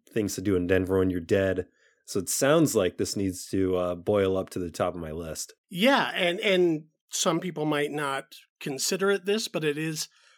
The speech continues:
Speaker 2: also technically a Christmas film. So if
Speaker 1: Mm.
Speaker 2: you're around the December time and you wanna sort of experience Christmas in a, uh,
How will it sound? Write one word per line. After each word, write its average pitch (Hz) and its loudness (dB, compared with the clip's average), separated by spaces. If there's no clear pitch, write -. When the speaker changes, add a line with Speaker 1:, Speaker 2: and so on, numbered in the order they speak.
Speaker 2:
also 165 2
technically 180 -4
a 156 -4
Christmas 190 -4
film. 233 -4
So 160 6
if 160 2
Speaker 1:
Mm. 131 0
Speaker 2:
you're 165 2
around 156 0
the 160 -2
December 156 -2
time 170 0
and 156 -2
you 151 0
wanna 139 -2
sort 147 -4
of 139 -6
experience 147 -2
Christmas 160 -4
in 151 2
a, 135 -2
uh, 131 -2